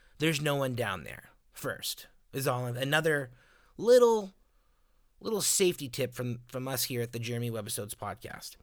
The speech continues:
So this one, throw water out the window. In Puerto Rico, they believe that dumping a bucket of water out the window drives away evil spirits.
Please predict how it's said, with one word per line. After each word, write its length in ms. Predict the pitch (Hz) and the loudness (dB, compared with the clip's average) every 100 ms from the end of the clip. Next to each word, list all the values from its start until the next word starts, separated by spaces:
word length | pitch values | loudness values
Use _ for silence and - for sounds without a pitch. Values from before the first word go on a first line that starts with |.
| - - - - - - | -20 -20 -20 -20 -20 -4
So 200 | - 196 | 4 10
this 140 | 226 | 10
one, 140 | 226 175 | 8 0
throw 240 | 180 226 | 4 6
water 320 | 269 226 220 | 8 6 6
out 120 | 220 | 2
the 80 | 214 | 2
window. 440 | 202 185 127 95 - - - _ _ | 0 0 0 -4 -8 -20 -20 _ _
In 120 | 160 | -4
Puerto 360 | 123 240 254 190 | 4 8 8 8
Rico, 680 | 190 349 - 117 113 190 - _ _ | 6 4 4 -2 -2 -4 -8 _ _
they 160 | 131 175 | 0 2
believe 440 | 175 180 190 190 | 2 0 0 0
that 180 | 156 117 | 0 0
dumping 380 | 180 208 262 240 | 2 2 2 2
a 40 | |
bucket 360 | 180 202 - 208 | 4 2 2 0
of 120 | 165 | -2
water 400 | 156 175 185 185 | 2 4 6 6
out 220 | 160 160 | 4 0
the 60 | - | -2
window 420 | 151 165 147 135 | -2 0 2 2
drives 420 | 120 151 156 170 | 0 0 2 2
away 400 | 175 156 151 147 - | 0 0 0 -2 -6
evil 260 | 151 139 | -6 -2
spirits. 720 | 135 - 135 101 - - - | -2 -2 -2 -4 -6 -6 -6